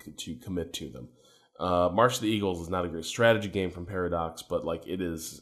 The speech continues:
absolutely, like, it sings in the, uh, in the multiplayer format because it's, it's all about, like, who can do what for whom at any given moment. Uh,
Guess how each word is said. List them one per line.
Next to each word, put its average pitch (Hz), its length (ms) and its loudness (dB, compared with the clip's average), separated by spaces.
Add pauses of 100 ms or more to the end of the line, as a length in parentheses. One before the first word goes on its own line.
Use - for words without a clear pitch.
(140)
absolutely, 92 680 2
like, 76 200 -8 (100)
it 90 180 -8
sings 90 680 0
in 82 300 -4
the, 80 260 -4
uh, 76 220 -8 (440)
in 107 140 4
the 95 60 6
multiplayer 92 560 2
format 76 480 -6
because 82 520 -8
it's, 82 260 -10
it's 85 260 -8
all 90 240 4
about, 80 240 -2
like, 80 280 -6 (180)
who 107 180 -4
can 92 240 -6
do 85 100 -2
what 80 260 -4
for 80 220 -12
whom 82 400 -2 (100)
at 82 160 -4
any 82 140 -4
given 76 240 -8
moment. 85 380 -2 (760)
Uh, 95 440 6